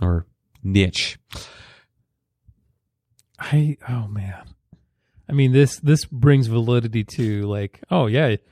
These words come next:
Speaker 2: you don't have to go to college, you know, Billy. You just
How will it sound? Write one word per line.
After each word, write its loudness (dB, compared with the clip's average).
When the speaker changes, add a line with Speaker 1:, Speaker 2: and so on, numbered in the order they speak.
Speaker 2:
you 2
don't 6
have 2
to 2
go 6
to 4
college, -2
you -4
know, -2
Billy. 0
You -10
just 2